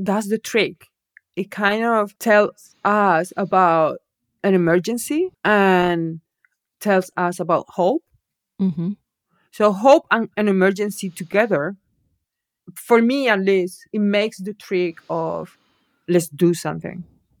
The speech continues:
Speaker 1: I can do something."
Speaker 2: And I think that's the key, because it's one thing to say, "Oh, yeah, it's not too late. We have lots of time," and be very Pollyanna about it, very overly optimistic.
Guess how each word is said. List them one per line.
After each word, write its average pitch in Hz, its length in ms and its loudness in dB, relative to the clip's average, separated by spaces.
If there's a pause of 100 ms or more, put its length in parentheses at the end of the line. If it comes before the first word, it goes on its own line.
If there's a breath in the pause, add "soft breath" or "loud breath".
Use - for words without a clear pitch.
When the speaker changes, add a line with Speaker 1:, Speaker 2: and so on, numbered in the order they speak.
(300)
Speaker 1:
I 202 120 4
can 196 260 -2
do 233 160 0
something." - 480 -12 (1160)
Speaker 2:
And 202 120 4
I 214 80 6
think 233 260 2
that's 208 300 2
the 175 120 -2
key, 180 360 2
because 175 800 0
it's 202 260 0
one 214 320 2
thing 220 220 2
to 202 120 -2
say, 190 320 4
"Oh, 494 200 8
yeah, 196 200 6
it's - 160 -4
not 185 200 0
too 190 140 4
late. 165 200 2
We 190 120 -2
have 175 180 -4
lots 175 240 2
of 196 80 0
time," 165 320 -2
and 170 160 -2
be 165 180 -2
very 160 280 -2
Pollyanna 170 680 -4
about 160 260 -6
it, - 220 -4
very 160 520 -4
overly 165 440 0
optimistic. 170 840 -4